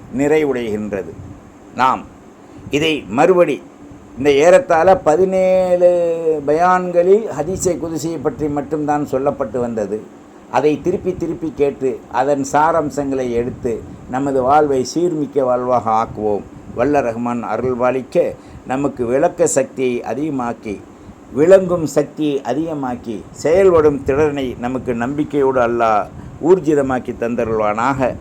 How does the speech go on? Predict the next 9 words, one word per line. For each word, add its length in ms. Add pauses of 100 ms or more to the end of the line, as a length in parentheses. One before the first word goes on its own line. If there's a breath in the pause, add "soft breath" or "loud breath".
ஹிதாயத்தை 460 (100)
தருவானாக. 640 (520 loud breath)
நாம் 200 (140)
நல்ல 280
பல 120 (140)
அமல் 280
செய்து 240 (160)
அல்லாஹ்வை 420 (180)
ரசூலை 340